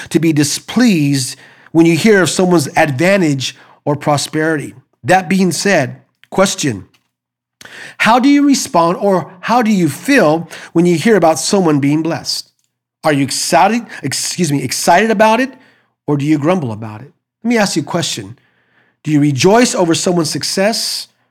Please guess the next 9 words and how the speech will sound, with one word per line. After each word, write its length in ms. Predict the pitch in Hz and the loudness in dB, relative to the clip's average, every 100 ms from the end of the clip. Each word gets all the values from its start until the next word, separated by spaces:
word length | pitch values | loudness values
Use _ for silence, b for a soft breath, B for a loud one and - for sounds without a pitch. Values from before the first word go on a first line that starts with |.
| _ _ _ _ _ _ | _ _ _ _ _ _
or 120 | 131 139 | -4 -2
are 120 | 139 | 0
you 100 | 135 | -2
displeased? 760 | 139 - 123 104 - - - _ _ _ _ _ _ _ _ _ _ _ - | -4 -8 -12 -14 -14 -18 -20 _ _ _ _ _ _ _ _ _ _ _ -14
And 100 | 110 | -2
hopefully 540 | 196 190 139 131 117 | -2 0 -2 -4 -6
we 100 | 127 | -6
rejoice 680 | 127 120 151 147 123 - - _ _ _ _ - | -4 -2 0 0 0 -6 -12 _ _ _ _ -2
over 460 | 143 123 117 120 | 0 0 -4 -8